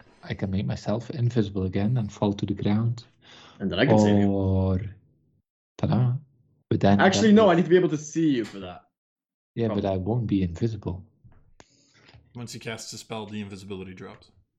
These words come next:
Speaker 2: Yeah, but then, so, uh, then you're gonna be falling down after
Speaker 1: Yeah.
Speaker 2: the
Speaker 3: No, because he'd still have concentration on fly.
Speaker 1: Yeah.
Speaker 3: How
Speaker 1: Then
Speaker 3: long
Speaker 1: I
Speaker 3: is,
Speaker 1: come with
Speaker 3: how long is concentration on fly?
Speaker 1: Ten minutes.
Speaker 3: Ten minutes,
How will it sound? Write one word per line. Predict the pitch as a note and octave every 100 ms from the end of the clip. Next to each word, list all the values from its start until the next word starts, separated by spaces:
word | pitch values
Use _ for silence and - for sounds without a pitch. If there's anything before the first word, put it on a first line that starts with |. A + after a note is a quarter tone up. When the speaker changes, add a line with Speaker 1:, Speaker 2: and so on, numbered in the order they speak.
| _ _ _ _
Speaker 2:
Yeah, | D3+ C#3+ G#2
but | A2
then, | A#2+ A#2 A2 -
so, | B2
uh, | A2+ G#2 -
then | - A#2+
you're | A#2 A2
gonna | A2
be | G#2
falling | - - A#2+ A#2 A2+
down | A2+ D#3+ D4+ - - _ _ _ _
after | B2+ D3 D#3+
Speaker 1:
Yeah. | E3 E3 E3+
Speaker 2:
the | E3+ E3 D#3+ _ _ - - _ _ _
Speaker 3:
No, | B2 C3+ B2+
because | A2+
he'd | A2 G#2
still | - A2+
have | A2
concentration | - G#2 A2 - G#2 -
on | G2
fly. | - G#2 G2 - _ _ -
Speaker 1:
Yeah. | G2+ A#2+ _ _ -
Speaker 3:
How |
Speaker 1:
Then | B2
Speaker 3:
long | B2+
Speaker 1:
I | A2+
Speaker 3:
is, | G2
Speaker 1:
come | C3+
with | C3
Speaker 3:
how | C3
long | E3 G3
is | G#3 -
concentration | G#3 - - G#3 -
on | G3
fly? | A#3 A3+ _ - - - -
Speaker 1:
Ten | - E3 D3
minutes. | D#3 D#3 -
Speaker 3:
Ten | - B2 A2+
minutes, | G#2 -